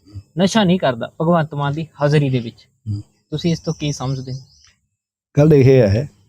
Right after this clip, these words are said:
Speaker 1: ਉਹ ਮਤਲਬ ਉਹ
Speaker 2: ਕਹਿੰਦੇ
Speaker 1: ਸ਼ਰਾਬ
Speaker 2: ਹਾਥ
Speaker 1: ਨੂੰ ਵੀ ਨਸ਼ਾ
Speaker 2: ਕੰਗਨ
Speaker 1: ਨਹੀਂ
Speaker 2: ਕੋ,
Speaker 1: ਮੰਨਦੇ?
Speaker 2: ਕਹਿੰਦੇ ਹਾਥ ਕੰਗਨ ਕੋ ਆਰਸੀ ਕਿਆ।
Speaker 1: ਹੂੰ।
Speaker 2: ਉਹ ਕਹਿੰਦੇ ਸਾਡਾ ਇੱਕ ਵੀ ਮ-, ਮੰਤਰੀ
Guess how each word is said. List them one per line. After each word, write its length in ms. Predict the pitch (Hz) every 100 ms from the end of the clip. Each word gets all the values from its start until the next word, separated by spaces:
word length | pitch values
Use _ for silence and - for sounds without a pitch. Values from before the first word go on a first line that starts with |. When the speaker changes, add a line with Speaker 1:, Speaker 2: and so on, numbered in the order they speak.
| _ _ _ _ _ _ _ _ _ _ _ _ _
Speaker 1:
ਉਹ 80 | 196
ਮਤਲਬ 340 | 196 180 196 190
ਉਹ 80 |
Speaker 2:
ਕਹਿੰਦੇ 200 | 190 160
Speaker 1:
ਸ਼ਰਾਬ 220 | 196 185 190
Speaker 2:
ਹਾਥ 80 |
Speaker 1:
ਨੂੰ 80 | 240
ਵੀ 80 | 262
ਨਸ਼ਾ 100 | 247
Speaker 2:
ਕੰਗਨ 160 | 190 190
Speaker 1:
ਨਹੀਂ 100 | -
Speaker 2:
ਕੋ, 60 |
Speaker 1:
ਮੰਨਦੇ? 240 | 185 220 214
Speaker 2:
ਕਹਿੰਦੇ 540 | - _ - 147 180
ਹਾਥ 260 | 131 147 160
ਕੰਗਨ 320 | 147 131 127 120
ਕੋ 180 | 120
ਆਰਸੀ 300 | 117 107 -
ਕਿਆ। 240 | 113 101 98 _ _
Speaker 1:
ਹੂੰ। 160 | 139 123 _ _ _ _ _ _ 190
Speaker 2:
ਉਹ 100 | 202
ਕਹਿੰਦੇ 200 | 233 220
ਸਾਡਾ 220 | 180 196
ਇੱਕ 220 | 175 202
ਵੀ 160 | 202 185
ਮ-, 160 | 175 - _ _ -
ਮੰਤਰੀ 540 | 139 131 117 135 131